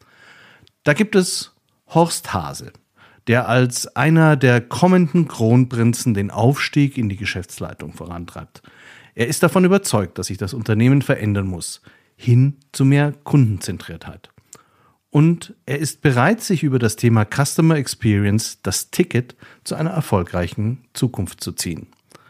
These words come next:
In seinem Team finden sich begeisterte Fans der Veränderung,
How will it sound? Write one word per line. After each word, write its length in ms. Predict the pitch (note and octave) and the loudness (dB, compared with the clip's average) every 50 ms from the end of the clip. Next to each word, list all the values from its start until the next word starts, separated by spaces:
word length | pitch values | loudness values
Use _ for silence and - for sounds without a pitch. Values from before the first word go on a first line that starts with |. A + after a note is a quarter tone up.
| _ _ _ _ _ _ _ _ _ _ _ _ | _ _ _ _ _ _ _ _ _ _ _ _
In 120 | - D3+ C#3 | -4 0 2
seinem 200 | F3 F3+ F#3 E3 | 4 4 4 4
Team 220 | - A3+ A#3+ A#3 | 4 4 4 6
finden 300 | A#3+ - G#3 F#3+ F3+ F3 | 4 4 4 4 4 2
sich 200 | - E3+ D3 - | 2 0 -2 -2
begeisterte 760 | - D3 C3+ - - C#3 F3 F3+ - - F3+ E3 - E3 D3 | -4 -6 -4 -2 0 0 0 0 0 -2 -2 -2 0 -2 -2
Fans 420 | - - - A#2 A2+ A#2+ A#2+ - - | -2 0 2 2 2 2 0 0 -2
der 100 | B2 G#2 | -4 -4
Veränderung, 600 | - A#2+ E2 G2+ G#2 G2 F#2+ F2 E2 E2 D#2+ | -2 -4 -6 -4 -4 -4 -4 -4 -6 -8 -12